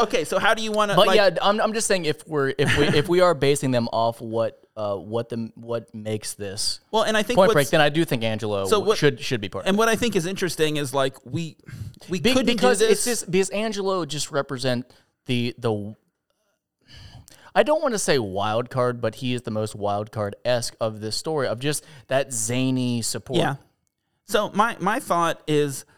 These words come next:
Speaker 2: But
Speaker 1: if
Speaker 2: also
Speaker 1: we
Speaker 2: because
Speaker 1: have
Speaker 2: he's, he's really necessary because he's the one that pitches the idea of tracking the surfers. It's way out
Speaker 1: He's
Speaker 2: there.
Speaker 1: the one with the, yeah, with the, the,
Speaker 2: So
Speaker 1: the, the
Speaker 2: once again,
Speaker 1: crazy
Speaker 2: you,
Speaker 1: theory.
Speaker 2: you can, you can, there's so much,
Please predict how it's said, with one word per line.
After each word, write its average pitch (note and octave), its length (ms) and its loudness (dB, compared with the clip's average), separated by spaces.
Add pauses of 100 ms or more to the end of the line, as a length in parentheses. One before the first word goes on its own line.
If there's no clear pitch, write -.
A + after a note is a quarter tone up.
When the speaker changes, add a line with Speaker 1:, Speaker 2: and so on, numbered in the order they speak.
(280)
Speaker 2:
But A3+ 120 4
Speaker 1:
if - 20 6
Speaker 2:
also B3+ 160 2
Speaker 1:
we G#3+ 60 2
Speaker 2:
because G3+ 140 6
Speaker 1:
have G#3 100 4
Speaker 2:
he's, C4 160 0 (220)
he's A3+ 200 0
really A#3 160 0
necessary A3 320 0
because D#3 240 -2
he's B3 240 -4
the G3 80 -2
one E3 160 -2
that E3+ 140 -6
pitches C3+ 300 -6
the C3+ 120 -4
idea B2 400 -4
of B2+ 240 -4
tracking C3 340 -4
the D3 80 -10
surfers. C3 460 -8
It's B2+ 180 -4
way A2+ 360 -6
out G3+ 240 -2
Speaker 1:
He's G#3 160 -2
Speaker 2:
there. D3+ 60 -6
Speaker 1:
the G3+ 80 2
one F#3 220 0
with E3+ 200 -2
the, D3 260 2
yeah, D3 180 2
with D3+ 280 -4
the, D3 320 0
the, C3+ 480 0 (260)
Speaker 2:
So - 180 4
Speaker 1:
the, - 120 4
the - 60 -4
Speaker 2:
once A#3+ 180 2
again, F3 100 4
Speaker 1:
crazy D#3+ 220 2
Speaker 2:
you, - 80 0
Speaker 1:
theory. - 340 2
Speaker 2:
you - 60 -4
can, F3+ 260 -2
you G#3 180 -8
can, C3+ 360 -6
there's D3 220 -2
so A3+ 220 -4
much, G#3+ 220 -4